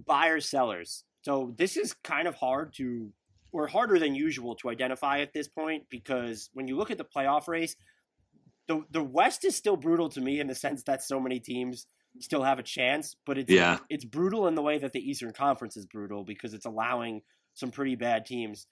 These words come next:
Speaker 1: to stay in the mix. I think right now, I'm not saying these teams are sellers or will be aggressive, but the, the teams that I would pencil out of the playoffs in the West as of now m-,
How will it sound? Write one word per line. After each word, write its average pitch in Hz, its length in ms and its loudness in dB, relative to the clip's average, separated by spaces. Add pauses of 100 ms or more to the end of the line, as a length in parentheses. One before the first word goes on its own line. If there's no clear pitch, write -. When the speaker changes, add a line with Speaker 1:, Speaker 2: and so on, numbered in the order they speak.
(340)
Speaker 1:
to 127 80 -8
stay 139 240 0
in 120 80 -2
the 110 60 -6
mix. 117 420 -6 (100)
I 143 100 -6
think 185 180 -2
right 147 340 2
now, 117 420 -2 (340)
I'm 135 60 -2
not 170 140 4
saying 185 360 4
these 147 180 -2
teams 170 260 -2
are 160 60 -4
sellers 110 560 -2 (180)
or 131 140 -6
will 123 140 -6
be 127 140 -2
aggressive, 117 480 -4 (180)
but 110 240 -2 (480)
the, 127 380 -2 (540)
the 139 120 -6
teams 185 240 0
that 160 160 2
I 135 100 2
would 170 160 0
pencil 151 300 -8
out 139 280 0
of 151 200 2
the 143 80 -6
playoffs 110 600 0
in 127 140 -6
the 127 80 -2
West 107 460 -6 (120)
as 131 200 -6
of 117 80 -10
now 104 260 -4 (100)
m-, 123 140 -8